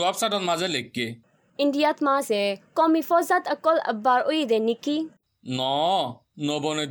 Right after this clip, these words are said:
Speaker 1: দে। আলচাদ গড়াৰ কানুনৰ খিলাফ আন্দোলনৰ মাজে আন্দোলন গড়ে দে আল্লা দুজনৰে। চেণ্ট্ৰেল মিনিষ্টাৰলৈ তালুক গড়ে দে গাড়ী একখানে দলি দিয়ে দে হেডে। মানুষ আষ্টজন মৰি ফৌজত অয়ে দে।
Speaker 2: কোভিডৰ ভাৱতে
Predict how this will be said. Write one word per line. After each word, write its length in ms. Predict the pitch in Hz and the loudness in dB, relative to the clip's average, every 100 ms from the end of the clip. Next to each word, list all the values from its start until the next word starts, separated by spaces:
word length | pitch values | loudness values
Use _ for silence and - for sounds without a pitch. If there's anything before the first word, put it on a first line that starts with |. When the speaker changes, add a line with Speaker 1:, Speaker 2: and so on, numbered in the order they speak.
| 120 | -2
Speaker 1:
দে। 140 | 143 143 143 - _ - 165 | -2 0 -2 -8 _ -8 -4
আলচাদ 320 | 185 208 240 208 | -2 0 -2 0
গড়াৰ 220 | 165 190 208 | 0 0 0
কানুনৰ 380 | 175 160 147 143 139 | -2 -2 -2 -2 -2
খিলাফ 220 | 220 220 175 | -2 -2 -2
আন্দোলনৰ 460 | 151 135 131 131 127 123 | -2 -2 -4 -4 -4 -2
মাজে 320 | 120 120 165 170 127 - _ - 127 | -4 -2 -2 -2 -6 -14 _ -8 -6
আন্দোলন 340 | 165 175 180 175 | -4 -2 -2 -2
গড়ে 160 | 190 220 | -2 0
দে 60 | 220 202 | 0 -2
আল্লা 200 | 180 180 165 | -2 -2 -2
দুজনৰে। 520 | 156 156 156 147 123 113 113 _ _ _ | -2 -2 -2 -2 -2 -4 -8 _ _ _
চেণ্ট্ৰেল 440 | - 180 180 190 185 | -6 -4 -2 -2 -2
মিনিষ্টাৰলৈ 560 | 180 214 220 240 233 233 220 | 0 -2 -2 -2 0 0 0
তালুক 260 | 170 151 131 | 0 0 -2
গড়ে 140 | 170 202 | -2 -2
দে 60 | 214 | -2
গাড়ী 180 | 143 156 170 | -2 -2 -2
একখানে 260 | 175 180 185 | -4 -6 -4
দলি 260 | 147 135 127 | -4 -2 -2
দিয়ে 160 | 127 131 | -2 -2
দে 80 | 156 | -2
হেডে। 240 | 165 139 104 98 _ _ - | -2 -2 -4 -6 _ _ -8
মানুষ 300 | 127 160 226 233 | -4 -2 -2 -2
আষ্টজন 380 | 190 - 143 143 135 | -4 -4 -4 -2 -4
মৰি 220 | 131 127 175 170 135 _ _ | -2 -2 -2 -2 -4 _ _
ফৌজত 300 | 175 170 185 185 | -6 -4 -4 -4
অয়ে 160 | 120 117 | -4 -2
দে। 100 | 117 107 - _ _ _ - | -4 -8 -12 _ _ _ -2
Speaker 2:
কোভিডৰ 420 | 359 359 415 440 359 | 0 2 2 2 2
ভাৱতে 420 | 254 208 202 208 | 2 2 0 0